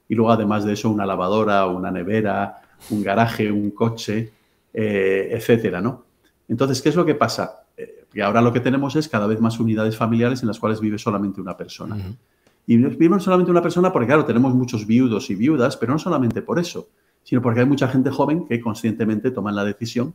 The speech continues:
Speaker 1: de vivir solamente ellos. Luego también tenemos más familias en las cuales hay solamente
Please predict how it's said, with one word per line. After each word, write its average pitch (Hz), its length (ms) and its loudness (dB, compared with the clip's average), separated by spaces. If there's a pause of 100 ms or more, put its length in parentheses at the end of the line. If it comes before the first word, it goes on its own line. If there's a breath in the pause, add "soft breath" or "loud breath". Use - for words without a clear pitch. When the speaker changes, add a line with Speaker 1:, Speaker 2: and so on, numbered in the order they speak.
Speaker 1:
de 104 200 -12
vivir 98 240 -8
solamente 92 520 -12
ellos. - 240 -20 (420)
Luego 156 160 6
también 160 360 6
tenemos 151 460 2
más 135 340 2
familias 156 560 2
en 120 80 0
las 104 140 -4
cuales 135 320 0
hay 120 80 2
solamente 117 600 2